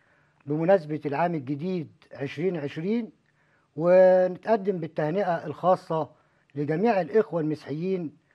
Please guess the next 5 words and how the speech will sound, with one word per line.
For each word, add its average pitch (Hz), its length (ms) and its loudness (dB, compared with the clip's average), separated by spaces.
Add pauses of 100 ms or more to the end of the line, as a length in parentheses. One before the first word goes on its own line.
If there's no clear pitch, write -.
(320)
بالتهنئة 160 840 -2
بحلول 147 840 -4 (240)
العام 143 640 -4
الميلادي 147 540 -4
المجيد، 147 500 -4